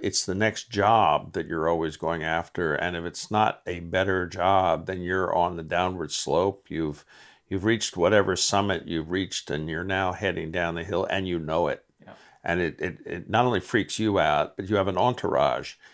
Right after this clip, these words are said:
Speaker 1: It's freaking them out because they're now wondering if they're gonna have, uh, employment. It's, it's very s-, it, it, ultimately, you know, some of the great movies that came out of Hollywood are about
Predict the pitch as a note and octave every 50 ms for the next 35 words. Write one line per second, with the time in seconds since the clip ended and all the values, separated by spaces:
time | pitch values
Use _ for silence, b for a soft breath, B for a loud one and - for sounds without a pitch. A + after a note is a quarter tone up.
0 | b b b - - - - A#2+ G#2+ - A#2 G#2+ G#2+ G#2 F#2+ G#2 A2 G#2+ G2+ E2+
1 | D#2 D2+ C#2+ D2 - - E2+ - - F2+ E2 G#2 G2+ G2+ F#2+ F2+ F2 E2 D#2+ E2+
2 | F2+ F2 F2+ F#2 F2+ E2+ E2+ E2 D#2 D#2 D2 - - - - G2 F2 E2 F2 E2+
3 | E2 E2+ F2 E2+ E2+ D#2+ D#2 D#2 D2+ - - - - - - C2+ - - - F2
4 | D#2+ - - - - B2+ C3+ C#3 C#3 G2+ C#2 A1 - - - _ b b b b
5 | b b b b b b b b G#2+ G#2 - - - - A2+ A2 G2 - - -
6 | G#2+ G2 A#2+ B2 B2 C#3 D#3+ D#3 C#3+ - - - B2 A2+ A2 G2+ G#2 A2 G#2 G2+
7 | B B B B B B B B - C3+ D#3+ F#3 F3 D#3 C#3 A#2 G#2 G#2+ G#2+ G#2
8 | G#2 G#2 G#2 G2+ G2 G2 - - _ _ b b b b b b A2 A2 A2 G#2
9 | G#2 G#2 - - C#3 C#3 C3+ A#2 F#2+ A#2+ A#2 G#2+ G2+ G#2+ A2 G#2+ G#2+ G2+ F2+ G2
10 | E2 - - - G2+ F#2+ F#2+ G2+ G2+ G2 F2+ - G#2 G2 G2+ G2 G2 F#2+ F#2 E2+
11 | E2+ F2 F#2 F#2 F2+ F2+ F#2+ G2 F#2 F2+ F2 F2 E2+ - -